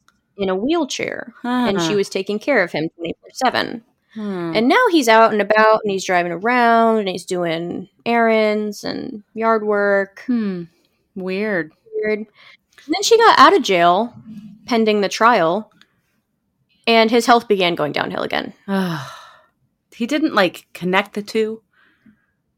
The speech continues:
Speaker 1: I, a neighbor said that she had been giving him a pill to help him sleep.
Speaker 2: Hmm.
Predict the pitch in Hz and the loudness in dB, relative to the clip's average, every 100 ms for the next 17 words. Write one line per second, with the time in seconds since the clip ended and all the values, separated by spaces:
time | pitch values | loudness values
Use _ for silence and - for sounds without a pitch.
0 | _ _ - - - 190 - - - _ | _ _ -20 -20 -10 -8 -8 -16 -20 _
1 | _ _ _ - - _ _ _ _ - | _ _ _ -20 -20 _ _ _ _ -20
2 | - - - - - - 240 254 262 254 | -20 -20 -20 -20 -14 -2 2 4 4 4
3 | 247 226 202 190 185 170 - 208 208 208 | 2 2 2 4 2 0 -2 -2 -2 -2
4 | 196 190 190 233 240 240 202 202 196 196 | -2 -4 2 2 4 0 0 0 0 -2
5 | - 190 - 269 294 269 285 254 220 220 | -4 -4 -4 -2 4 2 2 -2 -4 -4
6 | 220 214 - 175 - - _ _ - - | -6 -6 -6 -8 -8 -16 _ _ -20 -20
7 | - - - _ _ 185 175 156 151 | -20 -20 -20 _ _ -6 -4 -2 -4